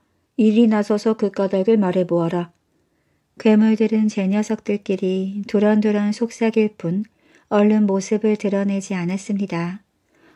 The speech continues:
"어서 이리 나서지 못하느냐?" 사내가 또 고함을 질렀습니다. 한참 만에 한 녀석이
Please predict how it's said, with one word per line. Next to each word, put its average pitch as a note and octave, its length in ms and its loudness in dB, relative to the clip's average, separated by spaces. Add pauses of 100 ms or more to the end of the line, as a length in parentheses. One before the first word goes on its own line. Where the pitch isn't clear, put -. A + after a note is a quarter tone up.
"어서 G#3 400 4
이리 G#3+ 240 4
나서지 G3+ 420 0
못하느냐?" F#3+ 720 -2 (680)
사내가 A#3 600 2
또 A3+ 160 2
고함을 G3+ 480 0
질렀습니다. F#3+ 920 -4 (480)
한참 A#3 400 2
만에 G#3 420 0
한 A3 240 0
녀석이 F3+ 680 -4